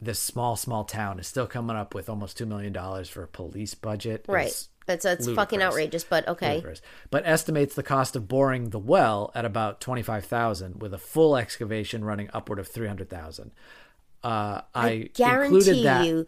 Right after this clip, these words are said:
Speaker 1: I included
Speaker 2: you
Speaker 1: that
Speaker 2: could
Speaker 1: for this
Speaker 2: find
Speaker 1: quote.
Speaker 2: a local company who wants the publicity
Speaker 1: Yeah.
Speaker 2: to get in there and do it for a cost.
Speaker 1: Yeah.
Speaker 2: Like, are you kidding me?
Speaker 1: Well, I, I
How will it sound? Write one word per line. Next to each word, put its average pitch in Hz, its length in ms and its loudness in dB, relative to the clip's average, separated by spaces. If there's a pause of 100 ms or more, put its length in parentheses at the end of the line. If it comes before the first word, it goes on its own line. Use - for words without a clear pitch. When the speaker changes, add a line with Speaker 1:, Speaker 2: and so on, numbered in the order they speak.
Speaker 1:
I 131 80 0
included 156 400 4
Speaker 2:
you 120 80 4
Speaker 1:
that 123 160 4
Speaker 2:
could 220 100 2
Speaker 1:
for 123 300 2
this 185 200 4
Speaker 2:
find 190 80 0
Speaker 1:
quote. - 320 -2
Speaker 2:
a 180 80 4
local 170 460 2
company 240 480 -2
who 151 180 -4
wants 160 400 0
the 208 120 -2
publicity 185 1000 -2
Speaker 1:
Yeah. 110 160 -4 (280)
Speaker 2:
to 180 100 0
get 180 200 2
in 202 160 2
there 208 220 2
and 190 180 -2
do 175 200 4
it 175 180 4
for 165 300 0
a 156 40 -2 (140)
cost. - 880 -6
Speaker 1:
Yeah. 185 80 2
Speaker 2:
Like, 165 260 0 (360)
are 175 60 0
you 180 140 2
kidding 170 380 0
me? 165 240 2
Speaker 1:
Well, 95 260 -4
I, 110 480 -2
I 107 200 -6